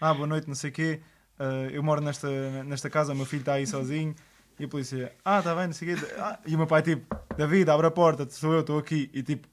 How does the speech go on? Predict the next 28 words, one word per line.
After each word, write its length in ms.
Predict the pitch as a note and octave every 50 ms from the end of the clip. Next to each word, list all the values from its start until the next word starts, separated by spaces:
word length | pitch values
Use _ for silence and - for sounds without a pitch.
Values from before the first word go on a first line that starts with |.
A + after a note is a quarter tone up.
| _ _ _
eu 140 | - C#3 C#3
abro 160 | C#3 C#3+ D3
a 40 | C#3
porta, 240 | C#3 C#3+ C#3 C3 C3+
estão 160 | A#2 D3 D3
a 20 |
ver, 120 | C3+ D3+ D3
tipo, 120 | A#2 D3+ A3
aquelas 300 | G3+ - D#3 D#3 D#3 D#3
cenas 280 | - F3 E3 E3 D#3+ -
de 80 | -
filmes 320 | - F3 E3+ D#3+ D3+ C#3+ -
que 80 | -
é, 60 | D#3
tipo, 280 | - - D#3+ D3 - - - - - - -
uma 120 | - E3 D#3
porta 240 | E3 E3 E3 E3
abre 180 | D#3+ D#3+ E3 E3
bem 140 | D3+ E3 D#3+
devagar 280 | C#3 D3+ D#3+ D#3+ D#3+ D3+
e 40 | D#3
uma 140 | D#3+ D#3+
criança 420 | D#3 E3+ E3 E3 D#3 D#3 C#3+ - D3+
a 40 | D3
aparecer, 360 | D3 D3+ D3+ C#3 - F3+ E3
estão 180 | C#3 B2+ C#3 C#3
a 20 |
ver? 760 | B2 C#3 D3 C#3+ C#3+ C3+ - B3+ A#3 - C#4 A#3 D4 D#4+ -